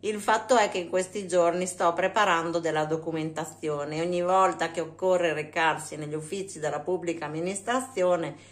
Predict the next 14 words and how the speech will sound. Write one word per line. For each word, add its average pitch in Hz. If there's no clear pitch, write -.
sembra 247
di 175
dover 180
affrontare 175
un'impresa 165
epica. 160
Allora, 190
io 208
comprendo 180
che 160
il 170
personale 160
sia 156
ridotto, 165